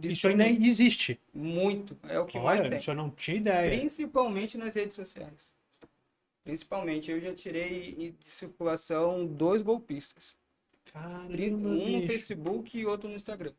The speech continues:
Speaker 1: O
Speaker 2: E eles geralmente conhecem tudo. Você pensa que, opa, o cara é expert em cidadania e tudo mais. Aí cobra um valor de honorário lá embaixo, a pessoa, opa, eu vou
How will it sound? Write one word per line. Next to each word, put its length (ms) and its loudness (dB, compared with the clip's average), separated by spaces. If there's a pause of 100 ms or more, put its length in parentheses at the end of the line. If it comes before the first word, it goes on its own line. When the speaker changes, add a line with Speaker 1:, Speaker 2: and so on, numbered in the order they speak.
(760)
Speaker 1:
O 80 -2
Speaker 2:
E 140 8
eles 220 8
geralmente 840 4 (140)
conhecem 520 2
tudo. 480 -6 (580)
Você 200 -4
pensa 400 -4
que, 160 -10
opa, 440 -2
o 60 -6
cara 280 -8
é 80 -6
expert 640 -12
em 40 -12
cidadania 580 -6
e 20 -8
tudo 240 -8
mais. 340 -4 (260)
Aí 160 2
cobra 360 0
um 120 2
valor 400 8
de 100 2
honorário 560 8
lá 360 10
embaixo, 480 2
a 20 -14
pessoa, 360 2
opa, 320 4
eu 100 0
vou 420 0